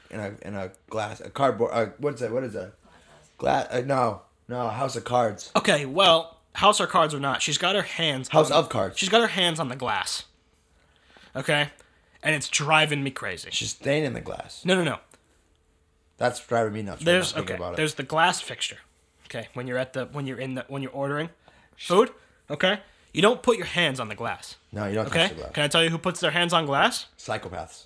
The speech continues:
Speaker 2: And babies.
Speaker 1: Yeah.
Speaker 2: Not adults. You don't hang on the glass and point at the food when you're telling someone to make it.
Speaker 1: Yeah.
Speaker 2: It's really not a good look.
Speaker 1: Right.
Speaker 2: And it's driving me crazy.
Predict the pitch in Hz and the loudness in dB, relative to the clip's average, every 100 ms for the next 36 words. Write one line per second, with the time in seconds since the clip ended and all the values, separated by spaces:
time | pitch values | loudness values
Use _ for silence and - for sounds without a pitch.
0 | _ 151 143 139 120 92 - - _ _ | _ -4 -2 -4 -6 -8 -12 -14 _ _
1 | _ - - - - 147 190 190 196 - | _ -20 -18 -16 -2 2 4 6 6 4
2 | - - _ _ _ _ _ _ _ _ | -6 -14 _ _ _ _ _ _ _ _
3 | _ _ 139 151 170 202 254 - _ - | _ _ -6 2 6 6 6 0 _ -16
4 | - 214 226 139 104 - _ - - - | -2 4 4 4 0 -12 _ -20 -10 2
5 | 156 170 185 151 165 131 - - - _ | 6 6 4 2 4 2 0 -8 -10 _
6 | 160 143 - 185 190 160 - - 247 127 | 0 0 0 2 4 2 -2 -4 -2 -2
7 | 101 _ _ _ _ - - - _ _ | -4 _ _ _ _ -20 -20 -20 _ _
8 | _ _ 143 175 175 165 160 185 185 160 | _ _ 0 2 4 0 2 2 2 2
9 | 147 139 120 135 143 - _ _ _ - | 0 0 -2 -4 -6 -10 _ _ _ -20
10 | - - - _ - 165 - 139 139 147 | -20 -20 -20 _ 0 0 0 -6 -4 0
11 | 156 147 139 131 120 117 101 95 - - | 2 2 0 -2 -4 -8 -8 -12 -14 -20
12 | - - - _ _ - - 151 127 - | -18 -18 -18 _ _ -10 -2 -2 -2 -8
13 | - 143 139 123 120 117 117 110 95 | -8 -2 0 -2 -4 -8 -8 -8 -10